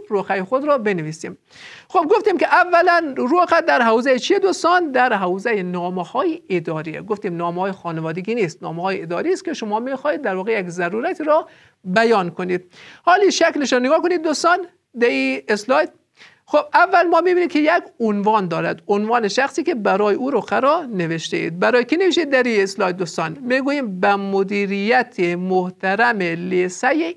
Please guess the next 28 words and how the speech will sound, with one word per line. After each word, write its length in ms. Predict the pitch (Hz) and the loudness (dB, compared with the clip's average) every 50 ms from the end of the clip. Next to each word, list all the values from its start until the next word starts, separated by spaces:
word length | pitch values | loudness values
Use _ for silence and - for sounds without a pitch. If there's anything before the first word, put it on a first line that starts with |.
| _ - | _ -14
استقلال. 720 | - 160 - - - 170 156 - - - 175 156 151 156 - _ _ _ _ _ _ _ _ _ _ _ _ | -16 -16 -14 -14 -12 -12 -12 -14 -14 -12 -12 -10 -10 -12 -16 _ _ _ _ _ _ _ _ _ _ _ _
خب 120 | - 190 | -6 -6
پس 260 | 160 - 202 190 196 | -4 -2 -4 -4 -4
نشان 240 | 202 185 - 247 262 | -4 -4 -4 -4 -4
می‌دهد 340 | 277 285 311 294 285 269 285 | -4 -4 -2 -2 -2 -2 -4
که 220 | - 285 339 349 - - - _ _ _ _ _ - | -6 -8 -8 -8 -10 -14 -20 _ _ _ _ _ -6
این 300 | 285 269 233 208 180 165 | -4 -2 -2 -2 -2 -2
رقعه 460 | 180 180 165 165 - - - 262 339 | -4 -4 -6 -6 -8 -4 -2 -2 -2
برای 420 | 277 196 180 175 180 202 220 240 | -2 -2 -4 -4 -2 -2 -4 -4
یک 320 | 240 226 214 233 247 262 254 | -4 -4 -4 -4 -4 -6 -6
مکتب 640 | 214 185 175 165 160 - - _ - 240 240 233 196 | -8 -8 -6 -6 -8 -8 -10 _ -2 0 0 0 0
نوشته 440 | 185 170 160 151 151 151 - - 165 | -4 -6 -6 -6 -8 -10 -10 -10 -10
شده، 320 | 156 - 170 170 165 160 156 | -12 -12 -12 -10 -10 -10 -8
برای 600 | 156 175 180 190 220 240 269 294 320 359 370 359 _ _ _ _ | -4 -2 0 2 2 2 2 0 0 -4 -6 -8 _ _ _ _
یک 240 | - 208 208 220 180 | -4 -2 -2 -2 -2
مکتب 480 | 180 160 160 156 - - 214 - - 170 | -4 -6 -6 -8 -6 -2 -2 -2 -2 -2
نوشته 340 | 156 147 156 156 - - 156 | -6 -10 -10 -10 -10 -10 -10
شده. 320 | - - 180 190 170 - _ - - - - _ | -10 -12 -10 -10 -10 -12 _ -20 -20 -20 -10 _
خب 180 | - 302 320 311 | 0 0 0 2
عنوانش 460 | 277 277 285 302 320 320 320 277 - - | 2 0 2 2 2 2 2 0 -2 0
برای 320 | 262 262 311 285 262 240 | 0 0 2 2 0 0
شخصی 360 | - 320 349 349 285 - 359 | 0 0 0 0 0 0 -2
است 120 | 359 - - | -2 -2 -2
که 100 | 370 359 | -4 -2
در 180 | 339 262 233 | 0 0 0
واقع 260 | 226 233 247 254 262 233 | 0 0 -2 -4 -4 -4
رقعه 320 | 214 202 196 - 254 285 | -4 -4 -4 -4 -6 -4
را 220 | 294 294 311 330 | -2 -2 -2 -2